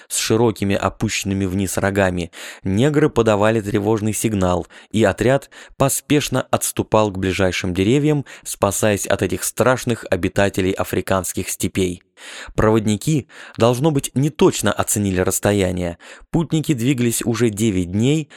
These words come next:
а признаков близости человеческого жилья все еще не встречалось. Рука ливийца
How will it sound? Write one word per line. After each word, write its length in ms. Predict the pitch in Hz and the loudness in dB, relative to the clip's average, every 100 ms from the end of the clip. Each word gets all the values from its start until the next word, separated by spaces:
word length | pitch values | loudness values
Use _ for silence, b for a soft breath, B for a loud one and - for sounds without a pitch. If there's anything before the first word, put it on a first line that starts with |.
| B | B
а 200 | - 101 | -2 -2
признаков 580 | - 113 113 104 101 92 | 0 -2 -2 -2 -4 -2
близости 460 | 101 107 90 - 90 | -2 0 -2 -6 -6
человеческого 760 | - 95 101 95 - - 92 | 0 2 2 -2 -4 -2 -2
жилья 460 | 95 92 117 156 156 B B | 0 0 2 0 -4 B B
все 300 | - 127 147 | -4 2 2
еще 320 | 139 143 127 | 2 0 0
не 200 | 107 113 | 0 -2
встречалось. 840 | - 113 110 - 90 82 78 - _ B B B B | -4 -6 -4 -2 -2 -2 -6 -12 _ B B B B
Рука 340 | 101 98 110 | -2 2 2
ливийца 560 | 101 104 147 143 131 | 2 2 0 0 -2